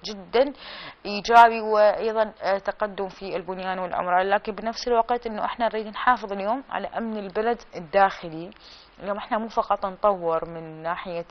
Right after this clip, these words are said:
العمران او الجسور او البنيان، او احنا نريد نظل محافظين على موضوع الامن الداخلي، لانه اليوم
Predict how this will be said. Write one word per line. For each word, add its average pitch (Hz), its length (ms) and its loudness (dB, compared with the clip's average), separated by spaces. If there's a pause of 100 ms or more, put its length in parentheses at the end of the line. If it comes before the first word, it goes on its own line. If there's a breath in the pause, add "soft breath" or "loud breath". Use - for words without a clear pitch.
العمران 160 680 -2
او 156 260 -10
الجسور 165 720 -8
او 156 200 -8
البنيان، 165 680 -2
او - 280 -10 (400 loud breath)
احنا 233 120 0
نريد 214 280 0 (420)
نظل 190 500 0
محافظين 202 800 0
على 196 280 0
موضوع 196 400 0
الامن 202 400 -4 (100)
الداخلي، 175 760 -2
لانه 180 480 -6 (380 loud breath)
اليوم 226 200 -2